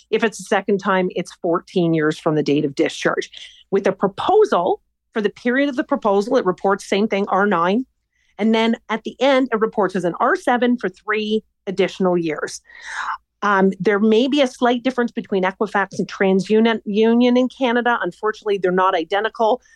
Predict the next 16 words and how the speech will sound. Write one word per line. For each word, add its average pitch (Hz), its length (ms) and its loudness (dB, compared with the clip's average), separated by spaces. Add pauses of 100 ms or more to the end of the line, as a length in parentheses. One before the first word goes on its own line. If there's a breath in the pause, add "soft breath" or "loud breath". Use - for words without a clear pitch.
(140)
But 196 120 -4
yeah, 180 280 2
if 196 300 0
an 202 100 0
individual 220 600 2
wanted 180 560 -2
real 220 300 2
specifics, - 720 -4 (380)
I 190 100 0
encourage 190 480 0
them 175 180 -2
to 190 120 -6
go 175 420 2 (220)
to 208 360 2 (120)
Equifax, 190 520 -2
TransUnion, 180 720 0